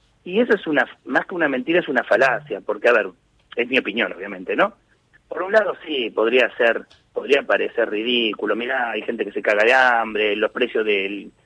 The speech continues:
de bienes como la comida, hay, no se pueden pagar, ¿y a vos te parece que el gobierno se ocupe de esto? Eso es, eso es una falacia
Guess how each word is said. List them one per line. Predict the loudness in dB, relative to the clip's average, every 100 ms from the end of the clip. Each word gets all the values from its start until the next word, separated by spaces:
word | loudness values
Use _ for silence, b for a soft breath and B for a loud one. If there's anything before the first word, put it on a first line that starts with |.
| _
de | -8 -6
bienes | -2 -2 -2
como | 0 2
la | 0
comida, | 0 -2 -2 -2 -2 -2 -2 -2
hay, | -4 -4
no | -6 -4
se | -2
pueden | -2 2
pagar, | 2 2 -2 _ _ _
¿y | 2
a |
vos | 2
te | 0
parece | -2 -2 -2
que | -4
el | 0
gobierno | 2 0 -2
se | -6
ocupe | -6 -6 -4
de |
esto? | -6 -4 -4 _ -20 _ -4
Eso | -2 0 -2
es, | -2 _ -8
eso | -6 -4
es | 0
una | 0
falacia | 2 4 2 0 -12 -12